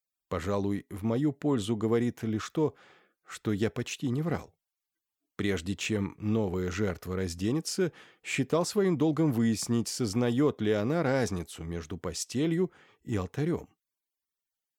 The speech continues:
Но позже в Восточной Англии все перепуталось. Я начал ухаживать за дочерью одного из старших учителей.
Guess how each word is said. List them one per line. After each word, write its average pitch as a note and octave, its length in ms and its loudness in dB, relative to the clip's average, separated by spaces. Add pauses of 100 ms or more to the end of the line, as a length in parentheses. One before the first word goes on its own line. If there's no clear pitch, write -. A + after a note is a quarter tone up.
(120)
Но G2 180 -2
позже G2 460 -2 (300)
в F3 60 -4
Восточной F#2+ 560 -2
Англии E2+ 540 -4
все F#2+ 280 -4
перепуталось. - 920 -10 (680)
Я D3 200 2
начал A2+ 320 0
ухаживать G#2 540 0
за G#2+ 120 2
дочерью G#2 640 0
одного G2+ 400 0
из F#2 100 -4
старших F2 520 -8
учителей. - 640 -10